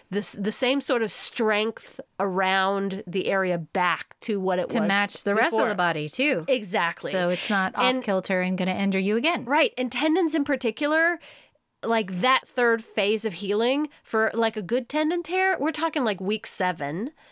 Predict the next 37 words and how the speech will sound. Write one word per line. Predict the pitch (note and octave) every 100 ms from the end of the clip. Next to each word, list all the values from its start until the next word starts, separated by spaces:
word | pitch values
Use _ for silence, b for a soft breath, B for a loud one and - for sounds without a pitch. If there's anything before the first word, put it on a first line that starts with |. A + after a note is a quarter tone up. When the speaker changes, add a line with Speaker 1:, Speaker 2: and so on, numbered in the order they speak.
| B B B B
Speaker 1:
And | A#3+ C4 C4 B3+ A#3+
it's | B3+ -
not | A#3 B3+ C#4
gonna | C#4
be | A#3+
back | A#3+ A#3+ A#3
to |
normal | G#3+ A3+ B3+ A#3
until | G#3 A3+
a | A3
year | G#3 G#3 G#3+
later. | G3+ A#3 G#3+ - - B B
So | -
you're | E4+
talking | A4+ F#4+
about | B3+
months | A3 G#3 G#3 G#3+ A#3 - A#3
and | G3
months | G3 G3 G3 G3 F#3+ -
and | G3
months | F#3+ F#3+ F3 D3
Speaker 2:
So | C4+
they | C4+ C#4
Speaker 1:
of |
Speaker 2:
go | A#3 B3+
in | C4+ A#3+ A3+
and | G#3+
try | D3+
Speaker 1:
strengthening. | A3+ G3+
Speaker 2:
to | G3
fight | - G3+ F#3+
on | G#3 F#3
an | F#3
injured, | G3+ G3 F#3 F3+ E3+ F3+ _ _ b
right. | E3+
Speaker 1:
Super | G#3 D4 - - C#4+ D4 C#4+ B3+ B3+
prone | - G#3+ G3 F#3+ F3+ F3